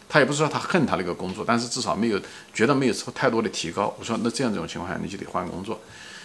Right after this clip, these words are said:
而且人都有一种惰性啊，你拿的工资多，你整天也很忙，虽然也没时间去找工作。我想这时候正需要你找工作，特别是别人都觉得你一份好工作的时候，你更没有这种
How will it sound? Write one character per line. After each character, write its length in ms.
而 120
且 120
人 200
都 80
有 60
一 20
种 180
惰 160
性 240
啊， 100
你 100
拿 120
的 80
工 160
资 160
多， 280
你 120
整 160
天 140
也 60
很 140
忙， 400
虽 160
然 80
也 60
没 140
时 120
间 140
去 100
找 160
工 220
作。 180
我 60
想 100
这 140
时 140
候 140
正 280
需 300
要 80
你 80
找 120
工 140
作， 100
特 120
别 100
是 80
别 120
人 80
都 100
觉 140
得 100
你 100
一 40
份 140
好 180
工 200
作 100
的 60
时 140
候， 120
你 120
更 200
没 100
有 60
这 140
种 120